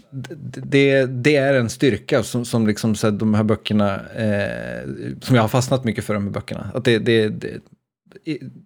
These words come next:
det, det är nästan ingen av de här böckerna har s-, har, när jag har läst klart dem, har jag känt att jag sket fullständigt i alla i den här boken.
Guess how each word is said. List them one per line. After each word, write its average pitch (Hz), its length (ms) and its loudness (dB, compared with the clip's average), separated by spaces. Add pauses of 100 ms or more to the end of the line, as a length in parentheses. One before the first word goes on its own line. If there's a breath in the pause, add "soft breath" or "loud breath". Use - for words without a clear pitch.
(120)
det, 160 160 2
det 160 100 4
är 156 40 4
nästan 160 340 2
ingen 170 340 4
av 160 60 6
de 131 100 6
här 113 80 6
böckerna 107 300 2
har 110 80 4
s-, - 320 -2
har, 113 340 2
när 120 140 2
jag 110 60 4
har 117 80 4
läst 113 200 0
klart 139 340 2
dem, 101 180 0
har 110 120 2
jag 107 80 2
känt 104 300 -2
att 104 120 0
jag 123 100 2
sket 113 260 -2
fullständigt 113 500 0
i 104 40 0
alla 110 200 2
i 107 60 2
den 98 100 -6
här 107 60 -6
boken. - 440 -8